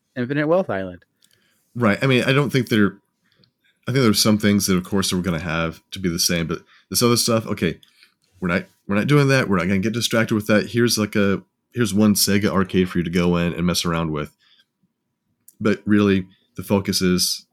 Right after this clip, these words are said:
Speaker 2: I think, getting you to Hawaii. So, I finally got there. I probably surprised my younger son when I, you know, completed a chapter.
Speaker 1: <laughs> How, how, uh, how far into it gets you there?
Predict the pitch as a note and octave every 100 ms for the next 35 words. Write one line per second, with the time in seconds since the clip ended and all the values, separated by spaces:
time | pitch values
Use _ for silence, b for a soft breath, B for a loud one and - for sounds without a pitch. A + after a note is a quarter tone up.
0 | G2 G2+ F#2+ - F#2 F2+ F2 - F2 E2
1 | D2+ D2 C2+ B1 - - _ _ _ _
2 | _ _ _ _ _ _ _ _ _ _
3 | _ _ _ - C2 B1 _ _ _ _
4 | _ _ - - - G2 B2 - A#2 F#2+
5 | G2 - _ _ _ _ _ _ G#2 G2
6 | - F#2 F#2+ G2 G2+ - G#2+ G#2 G#2+ A2
7 | G#2 B2+ A2 F#2+ F#2+ F#2 - F#2+ E2+ D#2+
8 | - F#2+ A2 A2 - F#3 F2 F#2+ _ _
9 | _ _ _ _ _ _ _ _ - F#2+
10 | F2 G#2+ - A2 _ b b b - A#2+
11 | C3+ G2+ B2+ C3+ C3 B2 A#2+ A2 A2 G#2+
12 | G#2 G2 A#2 A#2 C#3 A2+ A2+ A2 G2 F2+
13 | G2+ G2 - F#2 F2+ F2+ F2+